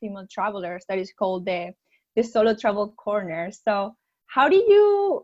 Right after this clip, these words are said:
co-, like, how did you come up with that idea that, "Okay, I want this community," and then you actually did it and, like, you're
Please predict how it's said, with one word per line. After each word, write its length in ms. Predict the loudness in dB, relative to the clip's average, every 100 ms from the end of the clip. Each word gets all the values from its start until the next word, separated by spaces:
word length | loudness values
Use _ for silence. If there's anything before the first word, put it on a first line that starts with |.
| -2
co-, 260 | 0 0 0
like, 240 | 0 2 2
how 180 | 2
did 160 | 2 2
you 260 | 0 -2 -4
come 220 | -4 -2
up 220 | -2 -2
with 160 | -4 -2
that 120 | 2 2
idea 720 | 2 0 -2 0 4 2 0 _ _ _ -4
that, 420 | 4 6 6 2 _ _ _
"Okay, 360 | 2 4 4 4
I 120 | 6
want 260 | 6 6 4
this 160 | -2 -2
community," 640 | 2 4 4 0 0 0
and 220 | 0 0
then 140 | 2 2
you 160 | 0 2
actually 500 | 0 0 -4 -4 -2
did 220 | -2 0
it 240 | 2 4 2
and, 220 | -2 -4
like, 360 | -2 0 -2 -2
you're 260 | 0 0